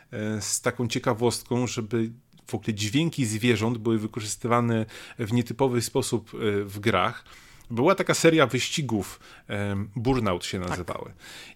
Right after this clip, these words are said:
Speaker 1: I do pierwszej części, ponieważ nie dostali licencji na prawdziwe samochody i tworzyli jakby swoje własne, e, wykorzystywali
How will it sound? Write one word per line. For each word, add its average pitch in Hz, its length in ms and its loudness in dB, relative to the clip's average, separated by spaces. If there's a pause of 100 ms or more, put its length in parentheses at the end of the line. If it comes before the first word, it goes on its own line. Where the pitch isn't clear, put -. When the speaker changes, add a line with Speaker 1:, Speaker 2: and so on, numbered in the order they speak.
Speaker 1:
I 117 120 -2
do 110 180 4
pierwszej 180 500 2
części, 107 640 2
ponieważ 117 460 0
nie 117 80 2
dostali 127 580 0
licencji 120 580 -2
na 110 80 2
prawdziwe 113 460 0
samochody 117 560 2
i 113 140 -4
tworzyli 120 440 -2
jakby 101 300 0
swoje 107 360 -2
własne, 104 720 4 (400)
e, 101 420 -2
wykorzystywali 127 1200 0